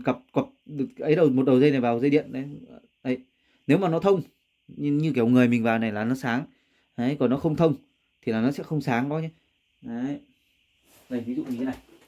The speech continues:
Đây, em ví dụ dây điện này. Đây, cắm thử luôn. Đấy. Đây.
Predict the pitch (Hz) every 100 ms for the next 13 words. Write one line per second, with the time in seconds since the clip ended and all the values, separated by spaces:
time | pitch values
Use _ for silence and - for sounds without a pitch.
0 | _ _ 127 117 123 143 156 151 151 139
1 | 131 - - _ _ - - - _ 123
2 | 107 _ _ _ _ - 113 147 110 135
3 | 131 _ _ _ _ _ _ _ - 110
4 | 139 - - _ _ _ _ -